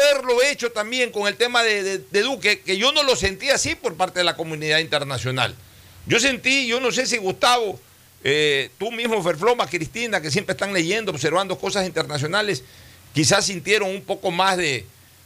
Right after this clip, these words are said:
de energía en la protesta. Pues yo, yo, yo no sentí esa energía en la protesta. O sea,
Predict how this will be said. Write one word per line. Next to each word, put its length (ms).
de 400
energía 500
en 80
la 100
protesta. 460
Pues 200
yo, 200
yo, 180
yo 200
no 100
sentí 400
esa 140
energía 340
en 60
la 120
protesta. 460
O 20
sea, 260